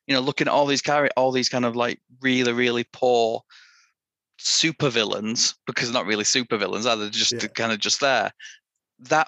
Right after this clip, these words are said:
Speaker 1: to me would be a far more interesting show than watching her walking around smelling Titania's perfume and going to get some clothes on. I,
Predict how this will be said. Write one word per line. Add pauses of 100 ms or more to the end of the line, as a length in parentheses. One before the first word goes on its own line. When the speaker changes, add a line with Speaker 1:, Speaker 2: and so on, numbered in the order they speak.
(120)
Speaker 1:
to
me
would
be
a
far
more
interesting
show (340)
than (220)
watching
her
walking
around
smelling (220)
Titania's
perfume (440)
and
going
to (120)
get
some
clothes
on. (320)
I,